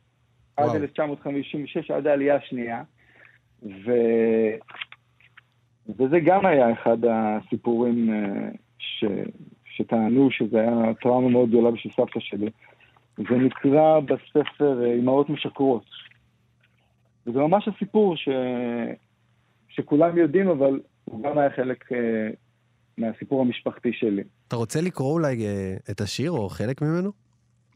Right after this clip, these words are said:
Speaker 1: את אמהות משקרות?
Speaker 2: כן.
Speaker 1: אמהות משקרות כדי להגן, להגן בגופן מפני האמת. לי אמא שקרה, שקרה בדבר שמה ובדבר אמה.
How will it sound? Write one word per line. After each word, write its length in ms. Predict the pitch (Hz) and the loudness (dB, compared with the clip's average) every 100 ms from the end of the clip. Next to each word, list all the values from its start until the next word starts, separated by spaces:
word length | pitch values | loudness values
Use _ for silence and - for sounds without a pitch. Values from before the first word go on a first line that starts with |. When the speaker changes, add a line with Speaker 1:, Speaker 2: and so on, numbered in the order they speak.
| _ _ _ 220 _ _ _ _ _ _ _ _ _ - 117 | _ _ _ -20 _ _ _ _ _ _ _ _ _ -2 -2
Speaker 1:
את 140 | - | 2
אמהות 380 | 120 123 127 131 | 2 4 4 2
משקרות? 560 | 135 127 143 170 220 - - _ - | 0 0 2 4 2 -2 -20 _ -14
Speaker 2:
כן. 160 | - 95 - _ _ _ _ _ _ _ _ _ _ _ _ _ _ - | -10 -10 -10 _ _ _ _ _ _ _ _ _ _ _ _ _ _ 0
Speaker 1:
אמהות 320 | 135 151 180 | 4 4 4
משקרות 600 | 190 - 156 151 156 175 - - - - | 0 -2 -4 0 0 0 -6 -20 -20 -6
כדי 220 | 123 127 | -2 2
להגן, 520 | 127 113 110 113 104 98 _ _ - | 2 2 0 -2 -2 -8 _ _ -12
להגן 460 | 113 117 117 143 139 | -4 -2 0 0 0
בגופן 600 | 120 120 - 143 151 143 | -2 -4 -4 -2 -2 -4
מפני 260 | 117 120 | -6 -2
האמת. 420 | 120 110 104 98 _ - _ _ _ _ _ _ | 0 0 -2 -4 _ -20 _ _ _ _ _ _
לי 280 | 123 147 143 | 2 4 6
אמא 140 | 147 143 | 4 2
שקרה, 480 | 120 - 131 139 170 - | -4 0 2 2 0 -12
שקרה 440 | - 120 113 135 | -10 -8 0 2
בדבר 400 | 127 131 104 123 | 2 0 0 0
שמה 340 | 113 - 135 147 | 0 -2 0 2
ובדבר 340 | 113 104 120 | 0 0 2
אמה. 300 | 117 110 104 | 2 2 0